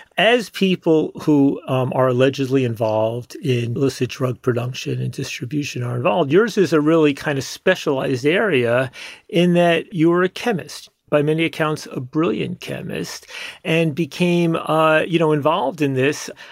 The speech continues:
uh, you know, in making L S D, a drug which is,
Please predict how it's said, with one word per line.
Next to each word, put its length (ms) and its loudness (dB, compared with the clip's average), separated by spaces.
uh, 340 4
you 140 4
know, 160 4
in 100 2
making 320 0
L 160 2
S 220 0
D, 480 -4
a 100 0
drug 540 2
which 340 -2
is, 580 0